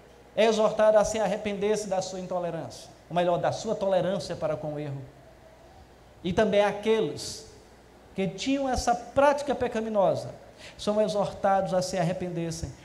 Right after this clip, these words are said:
porque senão Jesus viria para sentenciar os impenitentes. Os impenitentes são justamente aqueles que não se arrependem.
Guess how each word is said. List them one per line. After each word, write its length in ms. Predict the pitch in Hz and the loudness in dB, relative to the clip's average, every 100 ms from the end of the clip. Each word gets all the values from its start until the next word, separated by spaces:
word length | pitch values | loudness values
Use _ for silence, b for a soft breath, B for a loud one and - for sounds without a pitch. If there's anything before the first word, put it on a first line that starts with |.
| B | B
porque 260 | - 165 180 | -4 -2 -2
senão 460 | - 165 160 156 151 B B 135 | -2 -2 -2 -2 -4 B B -4
Jesus 560 | 131 165 135 160 143 | -2 0 -2 -4 -4
viria 540 | 135 160 151 151 131 - - | -4 -4 -4 -4 -6 -8 -8
para 220 | 160 156 | -6 -4
sentenciar 1500 | 135 - - 220 208 - - - 214 202 - 202 170 156 113 - B B | -6 -10 -10 -10 -12 -16 -8 -4 -4 -4 -8 -4 0 0 -4 -12 B B
os 240 | 185 185 160 | -4 -4 -4
impenitentes. 1160 | 170 - 170 170 165 135 123 - - - - - - - - - - - - - - - - - - | -6 -4 -4 -4 -4 -4 -6 -10 -10 -10 -14 -18 -20 -20 -20 -20 -20 -20 -20 -20 -20 -20 -20 -16 -8
Os 140 | 170 | -4
impenitentes 680 | 214 214 214 208 214 262 - | 0 0 -2 -4 -4 -4 -4
são 160 | 247 | -6
justamente 440 | 240 294 302 262 277 | -6 -4 -2 -2 -2
aqueles 340 | - 277 277 | 0 0 0
que 80 | 285 | -4
não 120 | 277 | -6
se 100 | 277 | -4
arrependem. 560 | 262 294 233 262 269 | -2 -2 -4 -4 -8